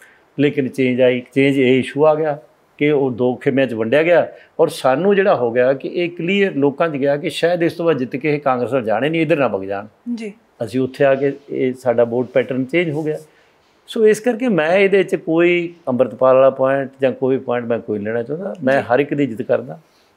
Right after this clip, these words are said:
Speaker 1: ਉਹ ਵੀ ਸਾਡੇ ਸਿੱਖ ਨੌਜਵਾਨ
Speaker 2: ਜੀ।
Speaker 1: ਹੈ, ਉਹ ਵੀ ਇਸ issue 'ਤੇ ਲੜਦੇ ਨੇ, ਧਰਮ ਦੀਆਂ ਗੱਲਾਂ ਉਹ ਕਰਦੇ ਨੇ,
Speaker 2: ਜੀ।
Speaker 1: ਅਮਰ ਦੀਆਂ ਗੱਲਾਂ ਉਹ ਕਰਦੇ ਨੇ, ਨਾਲ ਉਹ
Speaker 2: ਭੁੰਦੜ ਸਾਹਿਬ, ਤੁਸੀਂ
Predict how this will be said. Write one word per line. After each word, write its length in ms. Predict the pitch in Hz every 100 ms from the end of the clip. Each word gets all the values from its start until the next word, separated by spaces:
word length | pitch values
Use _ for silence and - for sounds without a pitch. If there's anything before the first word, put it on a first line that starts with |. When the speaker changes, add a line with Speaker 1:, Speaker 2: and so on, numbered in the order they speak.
| _ _ _ 117
Speaker 1:
ਉਹ 100 | 123
ਵੀ 100 | 151
ਸਾਡੇ 280 | 147 135
ਸਿੱਖ 260 | 143 139 -
ਨੌਜਵਾਨ 440 | 151 151 151 156
Speaker 2:
ਜੀ। 60 | 160
Speaker 1:
ਹੈ, 100 | 165 _ _ _
ਉਹ 80 | 117
ਵੀ 180 | 127 180
ਇਸ 140 | 147
issue 240 | 160 156 160
'ਤੇ 120 | 170
ਲੜਦੇ 320 | 160 156 156
ਨੇ, 60 | 165
ਧਰਮ 260 | 170 120
ਦੀਆਂ 120 | 120 131
ਗੱਲਾਂ 240 | 123 120
ਉਹ 140 | 143
ਕਰਦੇ 320 | 165 151 139 156
ਨੇ, 100 | 165
Speaker 2:
ਜੀ। 180 | 220 208 _ -
Speaker 1:
ਅਮਰ 200 | 120 127
ਦੀਆਂ 180 | 127 131
ਗੱਲਾਂ 220 | 127 123
ਉਹ 120 | 156
ਕਰਦੇ 320 | 180 147 147
ਨੇ, 100 | 165 170 _ _ _ -
ਨਾਲ 340 | 123 123 117 120
ਉਹ 220 | 127 110
Speaker 2:
ਭੁੰਦੜ 240 | 349 370
ਸਾਹਿਬ, 200 | 349 415
ਤੁਸੀਂ 500 | 427 330 349 359 339